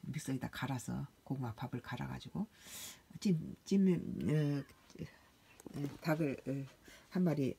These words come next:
압력밥솥에 짜낸 것을 찢어서 냉이하고 같이 넣어서, 예, 죽을 끓였어요.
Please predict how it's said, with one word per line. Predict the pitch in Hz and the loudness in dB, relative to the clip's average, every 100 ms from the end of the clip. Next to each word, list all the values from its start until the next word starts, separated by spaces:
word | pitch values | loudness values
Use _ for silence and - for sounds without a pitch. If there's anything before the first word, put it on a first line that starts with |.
| _ | _
압력밥솥에 | 143 165 - 139 143 127 | 2 2 2 -4 -4 -4
짜낸 | - 170 147 135 | 0 0 0 0
것을 | 120 151 - - | -2 -4 -6 -2
찢어서 | 208 135 135 - - - - - | 0 0 -2 -6 -8 -16 -16 4
냉이하고 | 147 170 135 123 123 | 6 8 4 2 -2
같이 | 110 123 135 | -2 -2 0
넣어서, | 123 110 120 - - - - - - - _ - - - - | -2 -2 -4 -6 -14 -20 -20 -20 -20 -20 _ -10 -10 -8 0
예, | 151 123 - | 0 0 -2
죽을 | - 156 139 | 2 4 4
끓였어요. | 208 160 - - | 4 2 0 -8